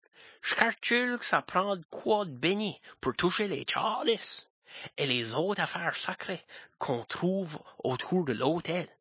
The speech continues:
Il content que nous autres, j'avons perdu notre pureté avec le premier péché mortel.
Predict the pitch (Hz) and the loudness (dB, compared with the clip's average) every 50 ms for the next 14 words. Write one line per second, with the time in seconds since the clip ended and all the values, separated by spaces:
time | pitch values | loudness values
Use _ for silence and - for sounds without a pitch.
0 | _ _ _ _ _ _ _ _ _ _ _ _ - - - - - - - _ | _ _ _ _ _ _ _ _ _ _ _ _ -20 -20 -20 -20 -20 -20 -20 _
1 | _ - 175 151 - - 165 185 208 202 - 208 240 302 320 220 - - - - | _ 0 0 2 4 2 2 2 0 -2 -4 -6 -6 -6 -8 -8 -10 -14 -20 -12
2 | - - - 135 123 127 143 165 170 202 233 233 185 - - _ _ _ - - | -4 0 2 2 2 2 2 0 0 -2 -4 -4 -6 -8 -12 _ _ _ -20 -14
3 | - - - 139 131 139 127 123 113 - - 147 170 185 196 208 214 208 185 143 | -6 0 2 2 4 4 2 0 0 0 0 0 0 -2 -4 -4 -2 -2 -2 -2
4 | - _ - - - 175 196 208 214 - - - 202 180 120 113 - 123 - - | -4 _ -4 -2 0 2 2 0 -2 -4 -4 -4 -2 -2 -2 -2 -2 -4 -6 -6
5 | - - 113 - - 131 143 151 160 156 139 - _ _ _ _ - - 175 - | -6 -6 -4 0 2 2 2 2 2 -2 -2 -4 _ _ _ _ 2 2 4 4
6 | - 139 131 143 151 - - - 180 190 160 - | 2 0 0 0 -2 -2 -2 -2 -2 -2 -2 -4